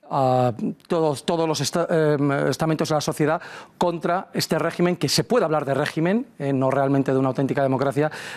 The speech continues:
de un régimen familiar montado por Daniel Ortega y que se ha contado ya, la respuesta del régimen fue la represión que todos conocemos, ya van más de trescientos cincuenta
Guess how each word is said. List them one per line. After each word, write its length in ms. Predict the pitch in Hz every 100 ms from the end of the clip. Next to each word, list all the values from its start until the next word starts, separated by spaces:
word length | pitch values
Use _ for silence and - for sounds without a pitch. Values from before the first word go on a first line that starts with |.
| -
de 160 | 135
un 100 | 151
régimen 340 | 160 160 156 147
familiar 460 | 156 143 143 165 170 - -
montado 400 | - 143 127 156
por 140 | 143 135
Daniel 220 | 135 143
Ortega 420 | 147 143 147 175 - - -
y 100 | 165
que 120 | 151
se 100 | 151
ha 40 |
contado 360 | 147 139 151 143
ya, 240 | 135 151
la 220 | 160 143 131
respuesta 400 | 127 - 143 143
del 60 |
régimen 240 | 139 147 139
fue 180 | 147
la 180 | 135 131
represión 340 | 131 139 143 143
que 100 | 143
todos 200 | 147 -
conocemos, 400 | 143 139 151 139
ya 60 |
van 140 | 135 135
más 160 | 147
de 40 | 151
trescientos 380 | 120 151 151
cincuenta 460 | - 139 143 131 131